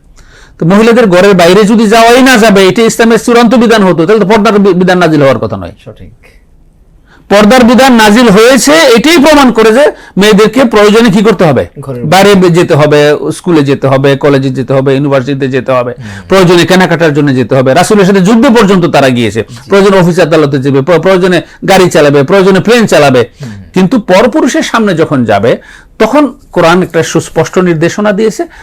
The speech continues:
Speaker 1: তার শরীরের উপর দিয়ে যেন একটা চাদর ঢে-, মানে, ছ-, ছড়িয়ে দেয়।
Speaker 2: হুম।
Speaker 1: শরীরের উপর দিয়ে চাদরটা ছড়িয়ে দিলে পুরো শরীরটা ঢেকে যাবে, তার শরীরের যে কমনীয় অংশটুকু, সেই অংশটুকু আর দেখা যাবে না।
Speaker 2: দেখা যাবে না।
Speaker 1: দেখা যাবে না।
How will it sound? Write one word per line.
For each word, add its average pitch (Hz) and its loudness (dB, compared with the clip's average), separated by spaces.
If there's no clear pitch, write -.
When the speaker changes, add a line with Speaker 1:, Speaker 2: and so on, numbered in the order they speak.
Speaker 1:
তার 165 -2
শরীরের 190 0
উপর 180 0
দিয়ে 160 0
যেন 139 0
একটা 135 -4
চাদর 143 0
ঢে-, 117 -6
মানে, 123 -4
ছ-, - -16
ছড়িয়ে 147 0
দেয়। 101 -4
Speaker 2:
হুম। 110 -16
Speaker 1:
শরীরের 185 2
উপর 214 2
দিয়ে 202 2
চাদরটা 190 0
ছড়িয়ে 202 0
দিলে 208 2
পুরো 208 0
শরীরটা 202 0
ঢেকে 185 2
যাবে, 226 0
তার 185 0
শরীরের 208 2
যে 208 2
কমনীয় 202 0
অংশটুকু, 233 -2
সেই 214 -2
অংশটুকু 170 -2
আর 147 2
দেখা 113 -4
যাবে 85 -4
না। 78 -14
Speaker 2:
দেখা 101 -20
যাবে - -20
না। - -20
Speaker 1:
দেখা 139 -2
যাবে 90 -12
না। - -20